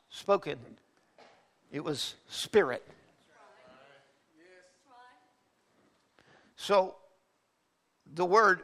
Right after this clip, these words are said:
first is spirit. In the beginning was the word. Was it a book? Did a Bible come out from God?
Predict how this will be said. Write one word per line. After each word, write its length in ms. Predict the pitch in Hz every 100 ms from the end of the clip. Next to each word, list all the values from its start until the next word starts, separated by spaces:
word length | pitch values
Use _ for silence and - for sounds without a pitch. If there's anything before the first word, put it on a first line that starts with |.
| -
first 580 | - - 226 160 - - - _ -
is 140 | 151
spirit. 420 | - 185 147 113 - - _ _ _ - - _ _ _ _ _ 139 143 - - _ - - - -
In 200 | 208 269
the 80 | 254
beginning 580 | 233 233 247 233 214 208 - 180
was 480 | 214 220 202 - -
the 180 | 156 202
word. 400 | 202 180 139 123 - _ _ - _ _ _ - - 180
Was 220 | 196 170
it 80 | 196
a 40 |
book? 380 | 170 247 262 - - _ _ _ _ _ 156 147 _ _ 170 175 _ _ _ _ _ _ 311 330 349 _ _ _ _ _ _ _ _ _ _ _
Did 120 | 196
a 40 | 196
Bible 340 | 214 233 254
come 240 | 254 254 247
out 200 | 262 226
from 160 | 233
God? 300 | 226 277 302